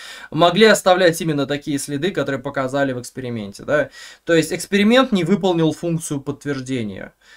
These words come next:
А, но он выполнил функцию опровержения, так скажем, некоторых других теорий. Вот с, с этим он справился. Вполне хорошо эксперимент.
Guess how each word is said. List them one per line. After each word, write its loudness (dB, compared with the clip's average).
А, 2
но 6
он 4
выполнил 4
функцию 2
опровержения, -6
так -14
скажем, -10
некоторых -6
других -4
теорий. -8
Вот -10
с, -8
с -4
этим 2
он 2
справился. -2
Вполне 0
хорошо -8
эксперимент. -16